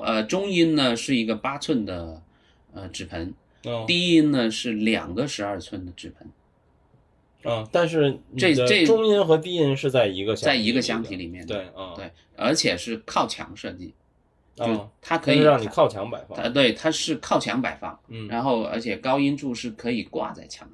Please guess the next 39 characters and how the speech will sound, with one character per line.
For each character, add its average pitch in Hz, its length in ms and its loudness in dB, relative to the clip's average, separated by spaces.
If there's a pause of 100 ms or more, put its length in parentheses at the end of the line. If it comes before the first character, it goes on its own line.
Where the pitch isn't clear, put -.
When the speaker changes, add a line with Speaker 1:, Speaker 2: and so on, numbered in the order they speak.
Speaker 1:
上 - 140 -20 (540)
的。 123 100 0
Speaker 2:
啊， 101 460 -2
就 135 120 -2
可 131 140 0
以 135 80 4
不 98 160 -8
落 120 180 2
地 113 220 -6
了。 107 80 -8
Speaker 1:
啊， 120 60 -2
对， 113 160 0
对， 90 100 -4
对。 - 280 -12 (100)
Speaker 2:
嗯。 98 140 -14 (180)
Speaker 1:
嗯。 92 220 -14 (400)
Speaker 2:
OK。 101 200 -12
Speaker 1:
嗯， 101 220 -6
是 - 160 -6
个 117 120 -2
很， 82 520 -6 (400)
很 147 120 0
有 165 120 6
意 135 160 6
思 127 120 -2
的 110 120 0
设 117 200 -2
计， 95 220 -6
就 113 140 -4
当 135 200 0
时 113 400 -4
是 117 220 -8
个 107 100 -4
比 104 160 -6
较 82 800 -6 (240)
划 - 220 -4
时 - 140 -8
代 113 180 -4
的。 - 160 -10